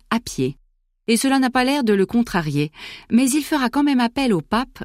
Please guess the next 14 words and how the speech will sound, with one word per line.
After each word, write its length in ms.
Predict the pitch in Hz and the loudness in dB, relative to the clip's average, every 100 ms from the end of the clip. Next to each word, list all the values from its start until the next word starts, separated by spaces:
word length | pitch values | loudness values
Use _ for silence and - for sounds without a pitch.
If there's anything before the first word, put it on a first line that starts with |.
| - | -6
afin 380 | 220 - 285 247 | -6 -2 0 0
de 100 | 170 | 0
récupérer 640 | 151 247 262 254 240 196 | 0 -2 -2 0 0 0
ses 220 | - 170 | -2 -4
biens 280 | 147 180 196 - - - _ | -2 -2 -2 -6 -20 -20 _
pour 180 | 254 226 | 0 2
les 140 | 185 | 2
distribuer 580 | 175 220 - 175 165 170 | 2 -2 -2 0 2 2
aux 120 | 147 | 0
pauvres. 480 | - 143 135 135 135 _ _ _ _ 165 | -2 -4 -4 -6 -12 _ _ _ _ 0
Le 160 | 175 | 0
roi, 400 | 156 170 208 254 202 | 0 0 0 0 2
menacé 540 | 202 233 240 - 190 | 4 4 2 0 0
d'excommunication, 1120 | 151 240 - 254 233 226 202 190 - 220 | 0 -2 0 2 2 2 0 -2 0 -2